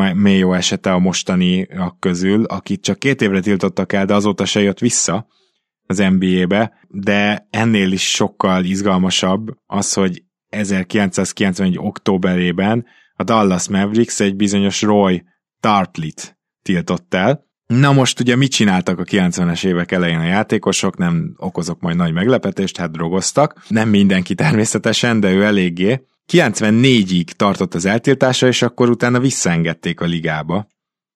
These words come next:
De az a vicces, hogy egy ilyen substance abuse eltiltásnál utána azt kell aláírnod, hogy még alkoholt sem iszol.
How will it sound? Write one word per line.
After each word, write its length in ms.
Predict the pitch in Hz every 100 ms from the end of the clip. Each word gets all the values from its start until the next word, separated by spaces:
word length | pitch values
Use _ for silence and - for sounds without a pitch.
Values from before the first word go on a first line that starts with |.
| _ _ _ _
De 480 | - 104 104 107 _ -
az 240 | 92 123
a 60 | 143
vicces, 420 | 107 90 113 110
hogy 140 | 107
egy 160 | 101 104
ilyen 500 | 147 135 104 87 85 - 76
substance 680 | - 110 - 104 92 107
abuse 600 | 92 87 85 85 - - -
eltiltásnál 1080 | 101 101 110 101 117 117 - 131 131 135 -
utána 760 | 117 - 120 123 131 135 143 135 _ _ _ _ _
azt 280 | - 143 -
kell 200 | - 101
aláírnod, 840 | 95 92 95 98 98 117 131 - _
hogy 200 | 110 107
még 180 | 113 113
alkoholt 640 | 135 127 - 98 87 82
sem 220 | - 87
iszol. 500 | 80 - 82 78 82